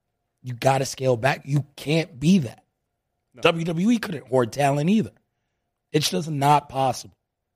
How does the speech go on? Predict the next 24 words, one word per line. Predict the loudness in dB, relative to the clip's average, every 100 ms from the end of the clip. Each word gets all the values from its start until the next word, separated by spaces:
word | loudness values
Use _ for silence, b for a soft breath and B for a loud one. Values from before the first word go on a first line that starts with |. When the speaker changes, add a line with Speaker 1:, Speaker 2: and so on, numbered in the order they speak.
| _ _
Speaker 2:
Yep. | -20 -20 _ _ _ _ _
Speaker 1:
So | -4 0 0 -2 -8 -16
it's, | -14 -14 -14 _ -14
it's | -8 0
tough, | 2 0 -2 -20 _ _ _ _ _ _
tough. | 0 2 2 -2 _ _ _
Um, | 2 2 0 -6 -8
I |
feel | 0 2
like | 2 2
the |
best | -4 0 0 0
way | 0 0 -2 -8 _ _ _ _ _ _ _ -12
to | 0
go | 2
through | 2 0 -2
these | -2 -2
matches, | 0 -2 -4 -16
and | -2
hopefully | 0 0 -2
we | -2 2
all | 2 2
have, | -4 -8
like, | -8 -10 -12